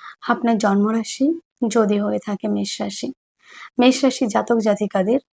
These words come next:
আজকের দিনে শরীর স্বাস্থ্য মন মানসিকতা জায়গাটা খুব ভালো থাকছে, অ্যাক্টিভ থাকতে পারছেন, ইমিউনিটি সিস্টেম ভালো থাকবে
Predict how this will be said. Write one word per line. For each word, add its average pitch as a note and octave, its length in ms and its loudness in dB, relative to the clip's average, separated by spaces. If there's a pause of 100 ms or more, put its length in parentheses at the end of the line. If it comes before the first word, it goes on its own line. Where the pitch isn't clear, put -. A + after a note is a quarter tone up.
(180)
আজকের G#3+ 260 2
দিনে G#3 200 0
শরীর A#3 460 0
স্বাস্থ্য G3+ 420 -2 (220)
মন G#3+ 180 -2
মানসিকতা A3+ 480 -4
জায়গাটা G#3+ 260 -4 (100)
খুব A3 120 -4 (100)
ভালো A3+ 140 -4
থাকছে, G#3+ 340 -4 (220)
অ্যাক্টিভ A#3 340 0 (100)
থাকতে G#3+ 220 -2
পারছেন, G#3 340 -2
ইমিউনিটি G#3 300 -2
সিস্টেম A3+ 440 -4
ভালো A3 160 0
থাকবে G#3 340 -2